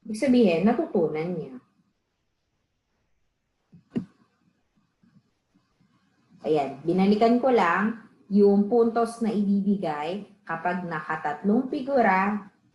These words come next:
five points, dalawang figura, three points, at pagka isa, one point.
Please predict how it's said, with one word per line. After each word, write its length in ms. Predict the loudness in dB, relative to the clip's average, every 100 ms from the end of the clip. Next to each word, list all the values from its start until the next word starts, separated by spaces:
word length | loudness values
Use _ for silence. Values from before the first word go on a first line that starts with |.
| _
five 400 | -2 0 0 -2
points, 640 | -4 0 0 0 -4 -20 -20 _ _ _ _
dalawang 720 | -4 0 2 2 2 2 -4 _ _
figura, 720 | -6 -4 0 2 2 0 -4 -12 _ _ _ _ _ _ _ _
three 320 | -4 0 0 0
points, 480 | -2 0 0 -4 -14 -10
at 160 | -8 -4
pagka 560 | -6 -4 -2 -2 -4
isa, 560 | -8 -2 0 2 0 -4 -14 _ _ _ -2
one 480 | 0 2 0 -4
point. 400 | -6 -8 -10 -14